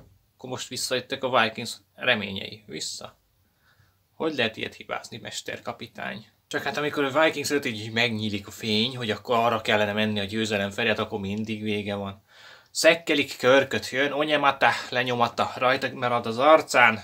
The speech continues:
visszapantolják, ennyi. Rövid pálya New Orleansnak. Sokáig bizakodtál, Minnesotai vagy. Vagy nem is bizakodtál egyáltalán, hát még az a másik valószínűbb. Drew Brees megint felíveli Eric Wilsonnak, aki továbbra is Minnesota linebacker.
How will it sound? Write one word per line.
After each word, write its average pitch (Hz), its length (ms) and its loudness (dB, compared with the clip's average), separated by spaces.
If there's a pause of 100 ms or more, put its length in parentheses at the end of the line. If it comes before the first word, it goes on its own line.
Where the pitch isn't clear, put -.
visszapantolják, 127 960 0
ennyi. 113 360 0
Rövid 135 300 4
pálya 131 280 6
New 123 160 0
Orleansnak. 110 540 0 (720)
Sokáig 127 440 2
bizakodtál, 113 600 -2
Minnesotai 104 520 -4
vagy. 95 200 -8 (360)
Vagy 170 360 6
nem 147 140 0
is 143 60 0
bizakodtál 139 480 2
egyáltalán, 104 600 -2
hát 104 140 -10
még 113 140 -4
az 135 100 -2
a 101 60 -4
másik 90 380 -10
valószínűbb. - 500 -14 (460)
Drew 220 240 4
Brees 190 200 4
megint 185 320 2
felíveli 143 440 4
Eric 135 220 2
Wilsonnak, 131 600 4
aki 120 140 -4
továbbra 156 380 8
is 113 120 0
Minnesota 117 480 -2
linebacker. 113 580 -4